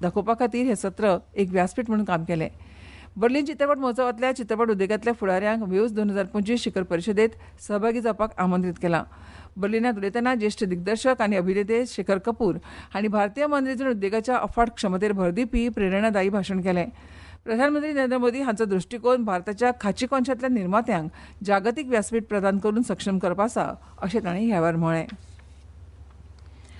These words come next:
राष्ट्रीय शिक्षण धोरणांतल्यान दोन नवीं खाशेलेपणां जोडल्यात, जाका लागून नोकरी सोदप्यांकूच न्हय तर नोकरी निर्माण करप्यांकूय आकार मेळटलो, अशें केंद्रीय शिक्षण मंत्री धर्मेंद्र प्रधान हांणी सांगलां.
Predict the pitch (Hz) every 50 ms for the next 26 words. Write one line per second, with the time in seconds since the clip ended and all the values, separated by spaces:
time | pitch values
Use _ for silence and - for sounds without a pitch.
0 | - - - - - 175 190 240 247 262 - 330 339 - 320 - - 302 302 269
1 | 262 254 254 262 269 262 - 277 277 285 269 233 254 254 240 240 240 233 254 -
2 | - 247 202 - 208 202 214 202 208 202 190 185 196 196 196 208 226 208 208 196
3 | - 196 196 202 202 226 240 240 - - 202 214 202 262 277 269 - 214 175 -
4 | 208 214 214 262 262 240 247 233 233 247 226 247 202 208 214 208 - 240 240 226
5 | 220 214 214 208 202 190 185 160 165 - 220 233 233 - 247 247 254 - - 208
6 | 190 - 190 185 180 175 165 165 - 240 226 170 139 - - - - - - -
7 | - 196 220 240 226 254 254 247 269 285 247 254 214 233 226 220 220 220 190 214
8 | 233 208 202 185 180 185 190 190 202 - 196 180 196 202 202 196 185 180 180 196
9 | 180 175 175 165